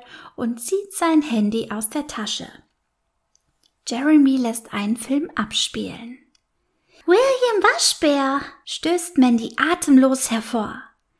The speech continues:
Der Film zeigt, wie Jeremys Kollege die Kastenfalle öffnet und zack.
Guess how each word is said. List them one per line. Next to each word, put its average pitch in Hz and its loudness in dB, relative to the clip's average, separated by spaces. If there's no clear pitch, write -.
Der 185 -6
Film 311 -4
zeigt, 269 -6
wie 190 -8
Jeremys 277 2
Kollege 240 -2
die 190 -12
Kastenfalle 262 -6
öffnet 220 -6
und 196 -10
zack. - -4